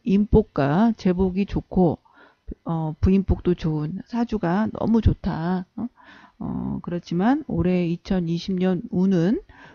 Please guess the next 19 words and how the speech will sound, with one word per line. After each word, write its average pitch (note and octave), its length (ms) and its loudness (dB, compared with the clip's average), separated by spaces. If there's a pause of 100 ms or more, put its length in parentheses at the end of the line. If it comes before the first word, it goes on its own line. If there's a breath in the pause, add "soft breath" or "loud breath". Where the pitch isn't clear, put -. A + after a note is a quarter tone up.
그리고 E3 240 0
십구 - 360 -4
년, A#3+ 400 2
이십 G3 300 0
년 G3 200 2
운은 E3+ 240 4
그렇게 E3 180 -6
좋지가 F3 420 -6
않은데, D#3 640 0 (640 soft breath)
음, D3+ 340 -2
이천십구 F#3 560 -4
년에 E3+ 380 0
혹시 F#3+ 560 -4 (440 loud breath)
조금, E3 640 -6
음, D#3 400 -6
잘못된, F#3 760 -2 (220)
음, D#3+ 540 -4 (480 loud breath)
결정을 F3 480 2
해서 A3 600 4